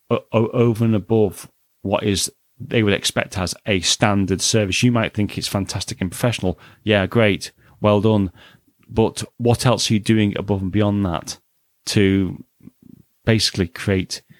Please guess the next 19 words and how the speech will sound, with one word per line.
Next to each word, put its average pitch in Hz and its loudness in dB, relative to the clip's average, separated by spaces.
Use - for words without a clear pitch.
what 104 -2
is 95 0
a 92 0
unique 107 0
selling 104 2
point 95 -4
in 98 -2
a 87 0
market, 95 -2
which - -4
is 95 0
unfortunately 95 2
got - -2
quite 104 0
a 101 2
lot 95 -2
of - -2
companies 101 -2
which - -2